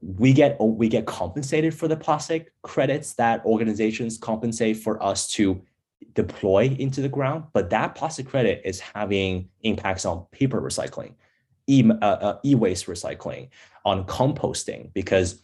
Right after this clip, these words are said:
you know, we're not just cherry picking. When we go to the consumer's doorstep, when our projects, you know, we're serving now millions of households now across the world that previously lacked access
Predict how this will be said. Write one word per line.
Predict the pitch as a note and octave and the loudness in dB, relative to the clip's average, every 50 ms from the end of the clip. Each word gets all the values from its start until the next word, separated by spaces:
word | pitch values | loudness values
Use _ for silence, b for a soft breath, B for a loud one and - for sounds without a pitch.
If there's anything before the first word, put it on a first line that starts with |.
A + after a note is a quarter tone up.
| _ _ _ | _ _ _
you | G#2+ F#2+ | -4 -2
know, | F2+ E2 E2 D2+ - - | -2 -2 -4 -6 -8 -4
we're | F#2 G#2 B2 C#3+ | 2 4 4 6
not | E3 C3+ - - | 4 4 2 0
just | A#2 A2 - - | -2 -2 -2 -4
cherry | - - A#2+ A2 G2+ F2+ | -2 2 2 2 2 2
picking. | F2+ - E2 - - - - - | -2 -4 -8 -8 -8 -10 -6 -4
When | F#2 F#2+ | -2 0
we | G2+ A2 | 2 4
go | G#2+ A#2 | 4 6
to | A#2+ A2+ | 6 6
the | A2 | 4
consumer's | A2 G#2 F2+ F#2 F#2+ F#2 E2+ E2 - | 2 2 0 0 -2 -2 -4 -6 -4
doorstep, | - B2 D#3+ E3+ - - E2 D#2 E2 D#2+ F2 | -2 0 0 0 -2 -4 -4 -4 -4 -4 -4
when | F2 F2 | -4 -4
our | D#2 D2+ | -4 -4
projects, | - - G2 G2 F#2 G2 D#2+ E2+ E2+ - - - B B B B B B B B | -2 0 0 2 2 0 0 0 -2 -4 -4 -6 B B B B B B B B
you | E2 | -4
know, | F2 D#2+ | -4 -2
we're | - - G2+ | 0 0 0
serving | G2 - - A2+ G#2 G#2+ G2 F#2+ | 2 4 6 6 6 6 4 4
now | F#2 F#2 F2+ F2+ F2+ F2 F2 F2 E2+ - _ _ _ _ - | 4 4 4 4 4 2 2 0 -4 -8 _ _ _ _ -4
millions | F#2+ G2 G#2 G#2 G#2 F#2+ G2 | -2 0 2 2 2 2 0
of | F2+ | -2
households | - - A2+ C#3 C3+ - - C2 - - - | -2 -2 -2 -2 -2 -2 -4 -4 -6 -8 -10
now | D#2 D2 C#2 D#2 D#2+ | -8 -6 -6 -6 -6
across | - F#2+ F#2 - - D#2+ D#2+ - - | -6 -8 -4 -4 -2 -2 -2 -4 -4
the | F2+ | -4
world | F2 G2+ A#2 A#2 F#2+ F2 F2 E2+ - - | 0 2 4 4 4 4 2 -2 -2 -2
that | F2+ E2+ E2 - - _ _ _ _ _ | 0 0 0 -2 -6 _ _ _ _ _
previously | - - C3 A#2 A2+ G#2+ G#2 - G2 | -2 2 4 6 6 6 4 2 -2
lacked | F#2+ F#2 F2+ F#2 G#2 C#3+ C#3 C3+ - - | -2 -2 -2 0 0 -2 -2 -4 -8 -10
access | F2+ F2 - - - - - - - - - b | -10 -10 -8 -10 -12 -12 -8 -6 -4 -4 -4 b